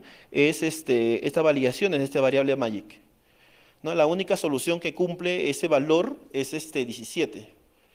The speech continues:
Es la única que cumple tantas condiciones que va a llegar a ejecutar este main copy de acá que genera otra vulnerabilidad. Eh, finalmente tenemos un for de cien iteraciones donde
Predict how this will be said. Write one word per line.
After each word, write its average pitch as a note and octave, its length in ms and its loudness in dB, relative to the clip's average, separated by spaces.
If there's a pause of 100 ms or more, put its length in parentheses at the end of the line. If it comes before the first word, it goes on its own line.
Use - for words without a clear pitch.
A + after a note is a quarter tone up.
(280)
Es B2+ 100 -8
la B2+ 80 0
única D3 220 -2
que C3+ 60 0
cumple D3 180 -4
tantas D#3 240 -2
condiciones G3 560 -4
que - 80 -2
va B2 80 2
a - 20 2
llegar C#3 280 2
a - 20 4
ejecutar C#3 380 -2
este C#3+ 180 -2
main C#3+ 180 -4
copy D#3+ 300 -2
de D#3 80 2
acá F3+ 260 0
que E3 120 -10
genera B2 400 -2
otra C3+ 240 0
vulnerabilidad. G#2 500 -4 (1000)
Eh, C3 540 0
finalmente F#3+ 420 -2
tenemos F3+ 640 -4 (140)
un E3 140 -4
for G3 500 2 (140)
de C3+ 140 -4
cien D#3+ 200 -6
iteraciones E3 840 -4 (400)
donde F#3+ 800 -2